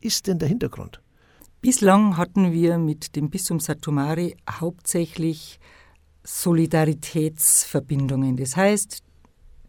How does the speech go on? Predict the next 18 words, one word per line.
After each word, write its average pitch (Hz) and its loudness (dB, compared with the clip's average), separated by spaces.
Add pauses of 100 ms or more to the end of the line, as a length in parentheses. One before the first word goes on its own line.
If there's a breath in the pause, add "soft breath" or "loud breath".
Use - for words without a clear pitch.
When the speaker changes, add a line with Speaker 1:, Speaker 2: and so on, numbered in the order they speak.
(120)
Speaker 2:
die, 139 -2 (560 loud breath)
äh, 131 -8 (440)
Caritas, 175 0 (200 soft breath)
Jugend, 185 2 (260 soft breath)
Bistum 175 -2
Passau 156 0
haben 147 0
Geld 220 2
geschickt, - -6
um 170 0
dort 156 -2 (280)
im 196 4
Bistum 175 -4
Satu 156 -6
Mare 143 -2
Projekte 151 -4
zu - -10
verwirklichen, - -10